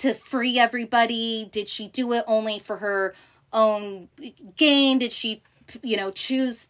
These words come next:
t-, Tom because of the baby, this and that? And Jesse Armstrong, the showrunner, creator, blah, blah, blah, writer of the show, said that she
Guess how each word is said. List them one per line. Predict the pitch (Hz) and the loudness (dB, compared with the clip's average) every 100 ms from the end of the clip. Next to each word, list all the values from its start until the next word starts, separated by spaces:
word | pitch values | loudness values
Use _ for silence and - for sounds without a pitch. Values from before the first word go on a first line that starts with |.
| _ | _
t-, | - - - | -18 -16 -12
Tom | - 285 285 285 | -2 4 6 4
because | 262 226 185 | 2 -2 -8
of | |
the | 175 | -6
baby, | - 294 311 277 247 | 0 2 2 0 -2
this | 208 208 | -4 -6
and | 208 | -2
that? | 240 247 - - - - | 2 2 -2 -20 -18 -6
And | 208 | -2
Jesse | 254 302 | -2 -2
Armstrong, | - 233 233 - 208 196 190 - _ _ _ - | 0 0 0 -2 0 0 -4 -12 _ _ _ -18
the | 185 185 | -14 -12
showrunner, | - - 208 202 185 180 | -8 -2 -2 0 -2 -2
creator, | 175 190 180 180 170 - _ - | -4 -2 0 -2 -6 -12 _ -8
blah, | 185 175 | -4 -4
blah, | |
blah, | 170 160 156 - _ _ - | -2 0 -2 -6 _ _ 2
writer | 190 185 | 4 4
of | 170 | 0
the | 170 | -4
show, | - 165 160 - _ _ _ _ _ _ _ _ - _ | -2 0 -2 -6 _ _ _ _ _ _ _ _ -20 _
said | - - 190 180 | -4 0 0 -2
that | 190 - | -8 -8
she | - 202 196 190 185 | -10 -8 -8 -8 -10